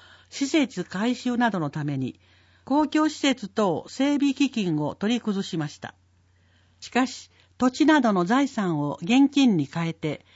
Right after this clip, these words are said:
財政調整基金に積み立てたため、貯金の残高は平成二十五年度に比べて九億円増加しています。安田だるまん。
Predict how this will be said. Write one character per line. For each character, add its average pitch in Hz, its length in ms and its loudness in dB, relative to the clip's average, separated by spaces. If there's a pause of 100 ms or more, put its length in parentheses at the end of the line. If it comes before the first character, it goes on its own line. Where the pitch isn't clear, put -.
(220)
財 254 280 4
政 277 300 0
調 269 280 2
整 269 280 2
基 262 180 0
金 175 300 0
に 151 220 0
積 208 160 0
み 254 120 6
立 233 160 0
て 160 120 -2
た 127 220 -8
た 131 160 -6
め、 147 180 -6 (840)
貯 226 140 0
金 269 340 6
の 262 140 4
残 233 260 2
高 156 300 -4
は 135 180 -4 (180)
平 285 280 0
成 277 260 2
二 262 220 6
十 208 160 0
五 190 120 -2
年 220 260 2
度 160 80 0
に 139 100 -2
比 - 80 -12 (180)
べ 165 80 -6
て - 260 -8 (360)
九 269 180 2
億 294 400 2
円 135 260 -2
増 208 240 0
加 208 160 -6
し - 120 -12
て 170 120 -4
い 160 60 -2
ま 139 120 -6
す。 - 300 -20 (1700)
安 208 260 -4
田 269 140 2
だ 254 100 4
る 175 140 0
ま 110 120 -2
ん。 92 100 -14